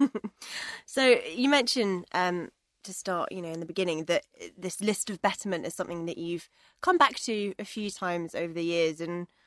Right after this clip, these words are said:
Speaker 2: something that you've maybe tried before, often talked about. "Yeah, no, I'm gonna do this. It's gonna be great, and I'll read all these books."
Speaker 1: Yeah,
Speaker 2: And
Speaker 1: yeah.
Speaker 2: then you finally actually did it. And what was the, was,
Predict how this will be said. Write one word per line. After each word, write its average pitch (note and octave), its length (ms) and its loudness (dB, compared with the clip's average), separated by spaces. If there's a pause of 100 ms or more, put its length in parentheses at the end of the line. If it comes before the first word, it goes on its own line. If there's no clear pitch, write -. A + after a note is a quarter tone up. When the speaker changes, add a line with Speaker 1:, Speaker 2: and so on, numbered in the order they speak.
(300)
Speaker 2:
something G3+ 320 -2
that F#3 100 0
you've G3 160 -4
maybe G3+ 240 0
tried A3 260 4
before, G3 300 4
often F#3 200 0
talked A#3+ 360 2
about. G3 280 -2
"Yeah, G3 180 -6
no, G3+ 80 -6
I'm F#3+ 80 -8
gonna - 240 -16
do A3 220 -6
this. G#3 240 -2
It's - 120 -12
gonna D#3 120 -16
be D#3 140 -18
great, G3 540 4
and F3 180 -4 (260)
I'll - 100 -18
read F#3 180 2
all F#3 100 2
these F3 160 0
books." F3 200 6
Speaker 1:
Yeah, F#2 120 8
Speaker 2:
And F2 100 8
Speaker 1:
yeah. F#3+ 80 8 (100)
Speaker 2:
then F#3+ 100 0 (280)
you G3+ 100 -6
finally A3+ 500 6
actually E3 680 -2 (720)
did E3+ 120 -4
it. - 380 -6 (420)
And G3+ 120 -2
what B3+ 160 4
was A#3 160 -2
the, F#3+ 440 4
was, B3+ 380 -2